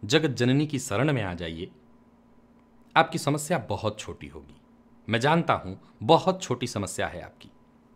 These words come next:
और माँ की कृपा बहुत बड़ी। प्रयोग क्या है? प्रिय दर्शकों, प्रयोग बिल्कुल वही है पिछले वर्ष वाला। सबसे पहले आपको कहीं भी ऐसे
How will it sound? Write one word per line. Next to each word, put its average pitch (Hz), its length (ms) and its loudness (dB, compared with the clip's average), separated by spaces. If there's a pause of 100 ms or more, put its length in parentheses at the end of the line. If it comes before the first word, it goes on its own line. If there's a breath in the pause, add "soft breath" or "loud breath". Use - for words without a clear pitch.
(140)
और 117 100 2
माँ 131 160 6
की - 160 -10
कृपा 143 260 2
बहुत 87 340 -8
बड़ी। - 140 -16 (1120)
प्रयोग 110 340 2
क्या 73 120 -10
है? - 160 -20 (1200 soft breath)
प्रिय 226 160 10
दर्शकों, 196 420 4
प्रयोग 165 440 6
बिल्कुल 175 320 6
वही 131 220 4
है 139 120 0
पिछले - 280 0
वर्ष 131 260 2
वाला। 127 240 4
सबसे - 340 0
पहले 120 280 0
आपको 127 420 2 (760)
कहीं 165 260 8
भी 151 200 0 (340 loud breath)
ऐसे 143 540 2